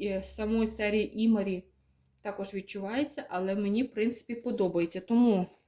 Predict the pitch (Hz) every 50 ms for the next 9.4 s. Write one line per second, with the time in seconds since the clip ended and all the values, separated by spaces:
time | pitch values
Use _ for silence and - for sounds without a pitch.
0 | _ _ _ - 190 180 175 - - - 208 208 208 - - - - 226 202 190
1 | 180 185 175 - - - 185 185 202 208 190 170 - - - - - - _ _
2 | - 196 - - 208 190 - - _ - 190 180 185 180 175 170 175 170 170 -
3 | 190 180 175 165 160 - - - - _ _ _ _ _ _ _ _ - 185 180
4 | 180 - _ - 185 196 190 185 190 180 180 175 175 175 190 196 185 180 180 196
5 | 185 165 160 - - - 196 180 175 170 - - 180 175 - - - 202 185 170
6 | 160 156 - - - - - - - - - - - - _ _ _ _ _ _
7 | _ - - - - 226 202 196 196 190 180 - - _ - 185 185 190 185 185
8 | 180 180 185 185 185 196 196 196 190 185 175 175 180 180 180 180 180 180 185 185
9 | 190 185 180 175 170 165 165